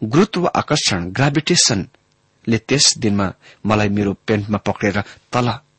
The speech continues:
पृथ्वीमै खिच्ने छैन, जस्तो कि त्यसले आज गर्छ।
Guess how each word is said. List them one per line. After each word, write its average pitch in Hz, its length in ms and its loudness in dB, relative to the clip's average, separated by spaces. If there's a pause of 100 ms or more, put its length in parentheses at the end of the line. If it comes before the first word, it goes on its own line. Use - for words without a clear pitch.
(540)
पृथ्वीमै 104 440 0
खिच्ने - 340 -4
छैन, - 320 -4 (720)
जस्तो 117 240 0
कि 117 120 -8
त्यसले - 300 -2
आज 131 160 0
गर्छ। 190 320 -2